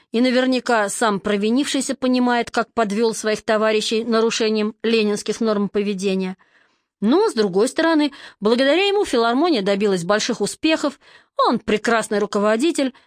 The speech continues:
заботливый и чуткий. А телевизор? На что тебе этот телевизор? Верни его, честное слово. Растроганный Наполеон хлопнул себя руками по коленям. «Согласен, согласен,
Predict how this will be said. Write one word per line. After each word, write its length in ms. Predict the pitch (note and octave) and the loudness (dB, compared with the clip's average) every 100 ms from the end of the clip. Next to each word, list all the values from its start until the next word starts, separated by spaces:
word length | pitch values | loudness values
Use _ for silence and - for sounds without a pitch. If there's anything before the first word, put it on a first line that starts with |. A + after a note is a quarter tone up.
| _ - | _ -10
заботливый 720 | F#3+ F#3 G3+ A3 B3 F#3+ G3 | -4 0 0 0 0 -2 -2
и 60 | G3+ | -4
чуткий. 500 | - E3+ - D3 D#3 _ _ _ _ _ _ _ _ _ - | -6 -8 -8 -12 -12 _ _ _ _ _ _ _ _ _ 0
А 180 | A3 | 0
телевизор? 680 | G#3+ G#3+ G#3 F#3 C4 C4+ A#3 - _ _ _ _ _ | 0 0 0 0 -2 -2 -2 -6 _ _ _ _ _
На 160 | F3+ F#3+ | -2 -2
что 200 | - G4 | -2 -4
тебе 240 | G#4 G4+ | -2 -2
этот 180 | F#4 - | -2 -2
телевизор? 640 | F#4 E4+ C4+ F3 D#3+ - _ _ - | 0 2 0 -4 -8 -12 _ _ -2
Верни 480 | A3+ F4 G4+ A#4 | 0 2 2 2
его, 160 | G#4 G#3 | 2 0
честное 360 | G3 F3+ G3 F#3 | -2 -4 -2 -2
слово. 440 | F#3 F3+ D#3 D#3 - _ _ _ _ _ _ _ _ _ | -2 -4 -4 -10 -18 _ _ _ _ _ _ _ _ _
Растроганный 640 | G3+ A3+ - A3 F#3+ G#3 G#3 | -2 -2 0 0 2 0 0
Наполеон 560 | G#3+ - A#3+ C#4+ C#4+ - _ - | 0 0 2 2 0 -4 _ -12
хлопнул 500 | - B3 C#4+ G3+ F#3+ | -2 0 0 -2 -4
себя 300 | G3 F#3+ A#3 | -2 0 0
руками 340 | - G3+ G#3 | 0 -2 -2
по 140 | F#3+ | -4
коленям. 560 | F3 G3 G3 E3+ E3 E3+ _ _ - | -2 0 0 0 -2 -6 _ _ -14
«Согласен, 640 | - C#4 A#3 F#3+ - E3+ - - | -2 0 2 0 -2 -6 -6 -12
согласен, 1000 | - C4 A3 F3 G3+ D#4 B3 - F3 | -4 -2 -2 0 0 0 -2 -2 -4